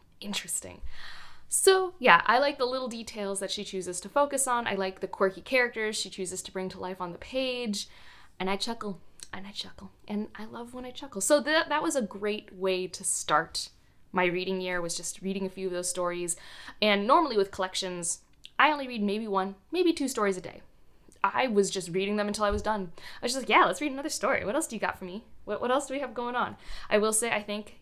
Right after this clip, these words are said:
in general, I like her old lady stories the most. Like, when she chooses to write a grandmother or older female character, they're great. I really enjoy them. To the point where I, like, had to check, 'cause I was pretty sure T. Kingfisher is only in her, like, forties or something like that. And, uh, yeah, she, she isn't that old. She's just a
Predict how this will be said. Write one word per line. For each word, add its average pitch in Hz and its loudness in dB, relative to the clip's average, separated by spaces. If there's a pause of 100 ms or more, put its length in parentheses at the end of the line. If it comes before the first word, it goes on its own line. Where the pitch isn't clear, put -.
in 214 0
general, 196 2
I 202 -2
like 202 2
her 214 -4
old 202 0
lady 208 -4
stories 202 -4
the 214 -8
most. 202 -2
Like, 180 -4
when 190 -2
she 214 -4
chooses 220 -6
to 220 -8
write 214 2
a 190 -4
grandmother 185 0
or 165 -2
older 180 -4
female 180 -4
character, 190 -4 (720)
they're 254 4
great. 190 2 (500)
I - -2
really 233 4
enjoy 233 0
them. 175 2 (320)
To 311 6
the 320 8
point 349 6
where 392 6
I, 285 6
like, 220 4
had 240 0
to 196 2 (380)
check, 294 2
'cause 208 -4
I 220 -2
was 220 -4
pretty 349 0
sure 240 2
T. 233 -10
Kingfisher 220 -6
is 185 0
only 190 -2
in 185 -2
her, 180 -8
like, 170 -8
forties - -2
or - -10
something 196 -4
like 170 -8
that. - -10 (380)
And, 208 4
uh, 190 4
yeah, 269 8
she, - -6
she 208 -4
isn't 226 -4
that 196 -4
old. 180 0
She's 170 -8
just - -10
a - -12